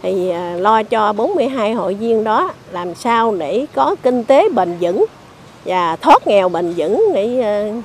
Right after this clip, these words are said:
chăm lo cho hội viên, là coi như chăm sóc lẫn nhau, sống cũng như là một ngôi nhà chung. Thăm viếng mấy ngày lễ rồi phải lo quà, vận động quà cho các hội viên. Rồi, à, khi mà ốm đau hoạn nạn thì, à, cũng phải lo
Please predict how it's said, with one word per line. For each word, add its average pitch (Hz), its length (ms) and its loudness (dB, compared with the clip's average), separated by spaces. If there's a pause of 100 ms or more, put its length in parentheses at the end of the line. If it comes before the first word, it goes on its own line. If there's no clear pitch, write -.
chăm 240 200 -2
lo 226 220 2
cho 220 220 -4
hội 202 200 -2
viên, 220 420 -2
là 175 340 -8
coi 220 180 -2
như 226 140 0
chăm 214 260 -4
sóc - 260 -4
lẫn 190 220 -2
nhau, 226 320 -2
sống 320 280 -4
cũng 226 200 -2
như 247 120 0
là 190 140 -4
một 175 200 -6
ngôi 214 180 -2
nhà 185 140 -4
chung. 214 280 -4 (1040)
Thăm 240 260 2
viếng 262 260 4 (140)
mấy 302 100 4
ngày 302 220 4
lễ 170 400 2 (100)
rồi 185 240 2
phải 226 120 0
lo 254 220 6
quà, 180 440 4
vận 170 280 0
động 208 280 0
quà 180 280 4
cho 226 180 0
các 294 240 0
hội 202 160 2
viên. 262 300 2 (600)
Rồi, 185 340 2
à, 175 400 -4 (240)
khi 262 200 4
mà 180 300 0
ốm 392 300 4
đau 240 240 6
hoạn 202 240 2
nạn 175 340 -4
thì, 196 320 2
à, 180 220 0
cũng 208 240 -2
phải 208 200 -2
lo 254 380 2